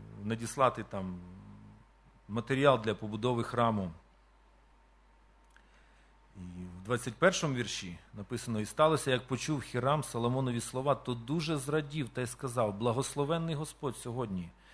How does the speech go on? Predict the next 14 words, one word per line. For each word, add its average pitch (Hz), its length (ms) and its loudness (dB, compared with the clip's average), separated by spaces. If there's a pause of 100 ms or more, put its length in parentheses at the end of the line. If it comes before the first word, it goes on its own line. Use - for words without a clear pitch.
(160)
що - 220 0
дав 135 340 6
Давидові 123 560 2
мудрого 127 500 0
сина 98 460 -4 (500)
над 107 180 -2
цим 127 220 -4
великим 123 420 -4
народом". 104 400 -2 (800)
Отакий 147 400 -6
висновок 120 680 -6 (220)
дружніх 107 420 -8
сусідів 101 460 -10
був 85 180 -14